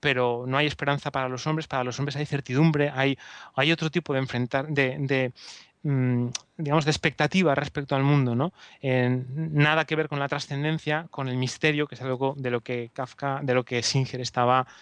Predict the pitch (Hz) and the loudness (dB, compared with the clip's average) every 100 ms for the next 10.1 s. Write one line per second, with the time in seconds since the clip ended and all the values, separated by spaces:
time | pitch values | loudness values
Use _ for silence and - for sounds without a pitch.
0 | - _ 127 120 - - 127 120 117 113 | -20 _ 0 0 -2 -6 -2 0 0 -2
1 | - - _ - 123 - 127 131 - 139 | -8 -20 _ -6 -4 0 2 0 0 2
2 | 123 147 - 120 120 110 113 123 113 123 | 2 0 0 0 -2 -2 2 2 2 -2
3 | 156 165 - - - - 170 180 185 180 | 2 2 2 -10 -8 0 4 8 6 4
4 | - - 156 170 196 156 139 - _ _ | -4 -2 0 0 0 0 -2 -6 _ _
5 | _ - 139 - - _ - 147 - - | _ -4 -4 -6 -20 _ 2 2 0 0
6 | 151 143 143 - - 147 - 190 208 196 | 0 0 -4 -12 -6 -4 -2 2 4 4
7 | 165 185 - - 151 147 151 131 165 175 | 0 -4 -4 -10 -16 -14 -12 -6 -4 -4
8 | 180 160 147 151 165 202 - 151 135 147 | 0 0 2 2 2 0 -4 -8 -4 -2
9 | 160 156 147 139 143 139 - 131 127 123 | 0 0 -2 -2 -4 -6 -8 -6 -6 -6
10 | - | -10